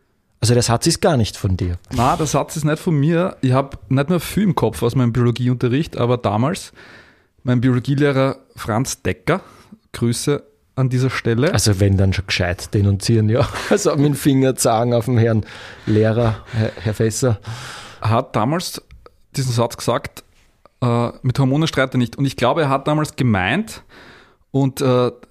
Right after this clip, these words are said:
Speaker 2: das ist natürlich ein Klischee und sehr vorurteilsbehaftet, und das ist genau das Gegenteil eigentlich von dem, äh, was, äh, wir da besprechen wollen, ist, dass wenn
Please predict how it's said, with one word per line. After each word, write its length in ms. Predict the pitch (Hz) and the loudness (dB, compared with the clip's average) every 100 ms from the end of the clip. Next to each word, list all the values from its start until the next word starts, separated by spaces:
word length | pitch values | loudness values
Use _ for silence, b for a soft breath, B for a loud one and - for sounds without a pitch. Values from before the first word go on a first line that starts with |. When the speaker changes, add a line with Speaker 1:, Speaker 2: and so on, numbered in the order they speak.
| _ | _
Speaker 2:
das 180 | 131 117 | -2 0
ist 80 | 135 | 0
natürlich 320 | 135 131 131 | 0 0 0
ein 140 | 127 | 0
Klischee 640 | - 131 - 113 117 165 - - | 0 0 0 0 0 0 -4 -6
und 320 | 135 131 - - | -4 -4 -6 -10
sehr 240 | - 120 | -2 -2
vorurteilsbehaftet, 1160 | 117 127 143 139 113 - 120 - 113 101 - 139 | 0 -2 0 0 -4 -4 -6 -4 -6 -4 -6 -4
und 160 | 127 127 | -4 -2
das 120 | 113 | -4
ist 140 | 123 | -4
genau 220 | 127 113 | -2 -2
das 100 | 120 | -2
Gegenteil 420 | - 120 - 151 127 | -4 -6 -4 -4 -2
eigentlich 200 | 123 - | -4 -4
von 100 | 127 | -6
dem, 260 | 117 131 - B B B B B B B | -4 -4 -6 B B B B B B B
äh, 80 | 127 | -2
was, 720 | 123 120 113 107 117 - - | 0 2 0 0 -2 -2 -2
äh, 320 | 123 113 107 - - - | 0 0 0 -4 -8 -14
wir 640 | 123 113 113 113 120 117 | -12 -10 -8 -4 -2 0
da 280 | 113 110 113 | 0 0 -2
besprechen 580 | 117 110 - 127 131 110 | -4 -6 -4 -4 -2 0
wollen, 180 | 127 | 0
ist, 320 | 113 139 - - | 0 -2 -4 -6
dass 460 | 120 - - - _ _ _ _ _ _ | -4 -4 -6 -10 _ _ _ _ _ _
wenn 420 | 110 107 117 113 | -4 -2 0 -2